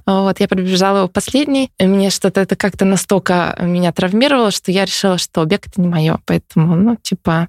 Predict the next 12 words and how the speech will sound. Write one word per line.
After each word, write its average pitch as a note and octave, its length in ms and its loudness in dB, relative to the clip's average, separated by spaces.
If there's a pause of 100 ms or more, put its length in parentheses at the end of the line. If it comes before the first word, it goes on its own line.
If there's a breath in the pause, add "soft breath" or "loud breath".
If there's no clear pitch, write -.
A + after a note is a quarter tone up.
(140)
всегда, F#3+ 340 2
когда E3+ 220 0
я E3 60 -2
потом F3 280 -2
занималась E3+ 520 0
каким-то - 340 -4
спортом, C4 480 0
я F#3+ 320 0 (340 loud breath)
всегда G#3+ 280 -2
только A3+ 320 -2
не F3 80 2
кардио. E3+ 540 -2